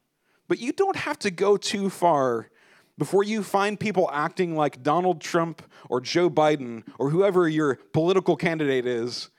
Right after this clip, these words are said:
is the savior of the world. No doubt, some people at, at political rallies look more like they're worshiping there than they do on Sunday mornings.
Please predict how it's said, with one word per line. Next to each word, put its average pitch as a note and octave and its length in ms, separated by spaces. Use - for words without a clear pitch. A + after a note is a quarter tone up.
is C#3 160
the C3 100
savior D#3 680
of C3+ 200
the D#3+ 100
world. A#2+ 500
No B3 240
doubt, G#3 400
some B3+ 240
people G3+ 500
at, F3+ 160
at D#3 160
political G#3 520
rallies D#3+ 480
look F3+ 300
more G#3 300
like A3+ 300
they're E3+ 180
worshiping F3+ 640
there F#3 280
than E3+ 140
they D3+ 140
do F3+ 240
on D3+ 100
Sunday C#3 300
mornings. A2+ 560